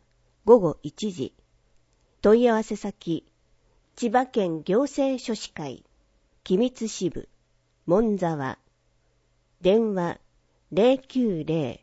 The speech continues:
二七二一五六零二。消費生活相談、要予約。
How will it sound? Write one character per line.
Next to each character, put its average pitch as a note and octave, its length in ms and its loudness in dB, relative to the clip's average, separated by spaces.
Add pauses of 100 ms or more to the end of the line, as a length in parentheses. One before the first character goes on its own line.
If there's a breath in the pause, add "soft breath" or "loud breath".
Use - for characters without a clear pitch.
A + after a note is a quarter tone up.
(480)
二 C4 280 2
七 A3 340 -2
二 E3+ 380 -2
一 - 420 -12 (580)
五 C4 300 4
六 A#3+ 340 -4
零 E3 320 -4
二。 D#3+ 360 -8 (2000)
消 C4+ 300 2
費 D4 60 -4
生 C4+ 360 0
活 B3+ 220 -10
相 G3 300 -4
談、 B2 300 -12 (640)
要 A3 260 6
予 C#3 140 -2
約。 C#3+ 480 -8